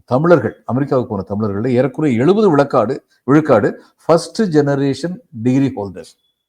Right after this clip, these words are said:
முதல் தலைமுறை, அவங்க குடும்பத்திலேயே முதல் முதல்ல டிகிரி வாங்குனது இவரு தான்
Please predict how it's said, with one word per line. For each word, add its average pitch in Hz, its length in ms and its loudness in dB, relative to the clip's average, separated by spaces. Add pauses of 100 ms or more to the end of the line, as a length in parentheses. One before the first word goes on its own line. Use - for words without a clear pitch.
(220)
முதல் 151 320 2
தலைமுறை, 123 360 0
அவங்க 101 180 -6
குடும்பத்திலேயே 170 640 0
முதல் 151 280 2
முதல்ல 160 400 0 (180)
டிகிரி 175 260 4
வாங்குனது 139 440 2
இவரு 107 140 0
தான் 117 300 -2